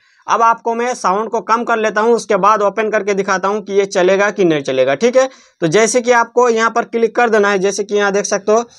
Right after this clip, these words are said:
यहाँ ओपन का ऑप्शन आ रहा है और ये देख सकते हो कि ये जो वीडियो है ना चल रहा है, ठीक है। तो आपको करना क्या होगा, सबसे पहले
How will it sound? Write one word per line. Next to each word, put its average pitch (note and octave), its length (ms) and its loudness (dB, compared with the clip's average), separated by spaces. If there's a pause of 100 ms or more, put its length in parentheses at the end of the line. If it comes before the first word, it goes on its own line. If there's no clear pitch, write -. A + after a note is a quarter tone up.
(280)
यहाँ F3 140 2
ओपन F#3+ 280 0
का G3 100 0
ऑप्शन G3 260 0
आ G3 120 2
रहा G3 120 0
है A3+ 100 -6 (220)
और F3 140 2
ये G#3+ 160 6
देख A3 200 2
सकते A#3 260 -2
हो A#3 80 4
कि A3+ 140 -8
ये A3 180 4
जो A3+ 140 4
वीडियो A3 240 2
है B3+ 160 2
ना G3 120 0
चल G#3 240 0
रहा E3 160 0
है, D3+ 80 -2
ठीक A#3 220 -2
है। F#3+ 80 0
तो F3+ 100 -6
आपको F#3+ 300 -2
करना G#3+ 320 -2
क्या G#3+ 160 0
होगा, G#3+ 180 0
सबसे G#3+ 320 -4
पहले A3 280 0